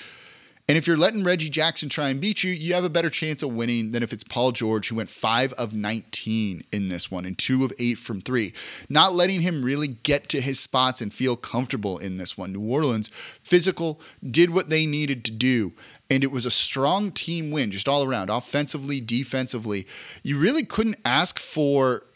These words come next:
a ton more in this one. And so I'm very happy with the win, even though it would have been nicer to get that win with Kawhi Leonard out there, but whatever. Now you're looking at this road trip, you're one and one, you're going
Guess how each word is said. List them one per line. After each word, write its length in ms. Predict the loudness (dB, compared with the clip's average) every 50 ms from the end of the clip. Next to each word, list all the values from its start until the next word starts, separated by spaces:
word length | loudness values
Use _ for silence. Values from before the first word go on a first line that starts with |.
| _ _
a 60 | -2
ton 540 | 0 0 -4 -4 -2 0 0 2 2 2 0
more 480 | 0 0 0 0 2 2 0 -2 -4 -12 _ _ _ _ _ _ _ _
in 520 | 2 4 4 4 2 2 2 0 -2 -4 -6 _ _
this 460 | -8 -6 0 2 4 4 4 2 2
one. 240 | -6 -8 -8 -10 -10 _
And 360 | -2 0 2 2 2 2 2
so 260 | 2 2 4 2 2 2
I'm 260 | 2 0 0 0 0
very 240 | 0 0 0 0 -2
happy 440 | -2 -2 -2 -2 -2 -4 -6 -6
with 220 | -4 -4 -4 -4 -4
the 60 | -8
win, 420 | -4 -2 0 2 2 0 0 -2
even 220 | -2 -4 -4 0 2
though 100 | 2 2
it 60 | 2
would 100 | 0 -2
have 60 | -2
been 100 | -2 -2
nicer 300 | -2 0 0 0 0 -2
to 60 | -4
get 160 | -6 -8 -6 -4
that 180 | -6 -6 -4
win 400 | -6 -6 -4 -4 -4 -6 -6 -2
with 320 | -2 0 0 -2 -4 -10 -14 -16 -20 -20 -20 -16 _
Kawhi 280 | -2 2 4 4 4 4
Leonard 300 | 0 0 -2 -2 -2 0
out 220 | 0 0 0 2
there, 160 | 2 2 2
but 260 | 0 0 -4 -4 -4 -8 -20 -20 -20 _ _ _ _
whatever. 500 | 2 4 4 4 4 2 0 -4 -4 -8 _
Now 180 | 2 4 4 4
you're 160 | 4 2 0
looking 300 | 0 0 0 0 0 -2
at 100 | -2 -2
this 220 | -2 -2 -2 0
road 240 | 0 2 2 2 0
trip, 260 | -2 -4 -4 -4 -4
you're 100 | -4 -4
one 300 | -4 -4 -2 -2 0 0
and 180 | 0 0 0 0
one, 320 | -2 -2 -2 -2 -4 -6 -10 -16 -20 _ _
you're 120 | -2 0 0
going 320 | 2 0 0 0 -2 -4